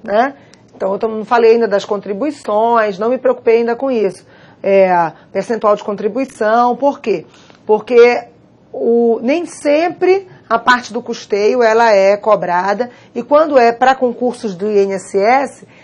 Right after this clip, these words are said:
ela é uma parte menos importante.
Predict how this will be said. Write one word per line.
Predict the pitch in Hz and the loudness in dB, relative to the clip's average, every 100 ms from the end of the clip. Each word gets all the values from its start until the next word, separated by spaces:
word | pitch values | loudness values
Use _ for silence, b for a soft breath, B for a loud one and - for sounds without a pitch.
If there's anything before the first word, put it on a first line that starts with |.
| b | b
ela | 214 233 240 | 0 4 6
é | 208 226 | 6 4
uma | 240 247 240 | 2 0 -2
parte | 247 226 233 233 | 2 2 2 -4
menos | 220 233 262 277 | -4 -4 -4 -8
importante. | - 247 277 277 247 220 196 - | -8 -4 -4 -2 -2 -2 -2 -10